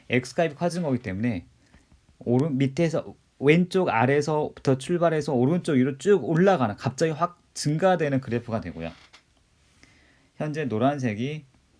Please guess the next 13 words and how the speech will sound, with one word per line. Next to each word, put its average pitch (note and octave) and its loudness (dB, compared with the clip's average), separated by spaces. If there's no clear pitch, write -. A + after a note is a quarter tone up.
Y는 A2+ -2
같아요 G2+ -10
이의 C#3+ -8
X제곱이라는 B2 -4
함수의 D#3 -8
그래프 A#2+ -6
모양이고요. F2+ -10
다음엔 A2+ -8
파란 F3 0
색깔로 B2+ -4
표시하겠습니다. G#2 -8
똑같이 D3+ -4
영, A#2+ 2